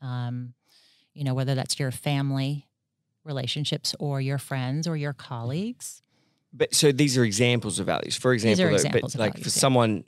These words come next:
Speaker 2: someone could, uh, there could be a person that, that one of their v-, key values is not relationships.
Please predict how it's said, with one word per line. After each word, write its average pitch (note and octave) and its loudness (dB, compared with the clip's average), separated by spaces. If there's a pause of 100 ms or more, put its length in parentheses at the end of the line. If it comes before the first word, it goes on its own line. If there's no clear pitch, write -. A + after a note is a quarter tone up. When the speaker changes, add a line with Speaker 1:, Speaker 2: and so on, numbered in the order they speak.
Speaker 2:
someone A#2+ 2
could, A2+ -2 (180)
uh, D2+ -2 (400)
there A2 -6
could - -4
be A2 0
a G2+ 2
person B2+ 4
that, F2 0 (280)
that G2+ 0 (260)
one A2 2
of G2+ 4
their G2+ 4
v-, G#2 -2 (140)
key B2 0
values F2+ -4 (380)
is G2 -4
not A2+ 4
relationships. - -10